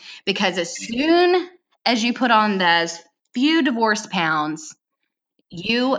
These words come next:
turned into the most bitter woman. I'm done with her. I need her. But you know what? We see you. Yeah, you know, Shannon, d-, who cares? Go cry to your dietitian again. And you know what? We see your confessional, Shannon. I see that neck pulled back.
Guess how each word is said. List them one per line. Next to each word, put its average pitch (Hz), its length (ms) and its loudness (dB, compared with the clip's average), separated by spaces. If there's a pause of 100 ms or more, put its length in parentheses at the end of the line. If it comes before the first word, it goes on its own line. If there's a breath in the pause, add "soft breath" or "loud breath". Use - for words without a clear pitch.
turned 196 380 -2
into 175 320 -6
the 165 80 -6
most 156 400 -6
bitter 233 240 2
woman. 151 580 -4 (300 loud breath)
I'm 220 200 2
done 330 200 2
with 254 140 -4
her. 143 200 -6
I 202 120 0
need - 320 -2
her. 202 200 -2 (220 loud breath)
But 233 100 0
you 240 100 2
know 262 180 4
what? 269 360 2
We 190 140 2
see 277 580 0
you. 185 140 2
Yeah, 208 500 2
you 254 140 0
know, 262 320 2
Shannon, 262 680 0
d-, - 120 -8 (560 loud breath)
who 269 200 2
cares? 185 340 -2
Go 247 160 -2
cry 254 280 2
to 254 120 -6
your 240 120 -6
dietitian 214 540 0
again. 143 400 -10 (180)
And 220 160 2
you 226 60 4
know 240 100 4
what? 240 180 4
We 254 120 2
see 359 260 4
your 285 140 2
confessional, 165 560 -2
Shannon. 160 580 -4
I 233 120 2
see 339 220 0
that 226 220 2
neck 185 300 -4
pulled 160 280 -6
back. 147 480 -2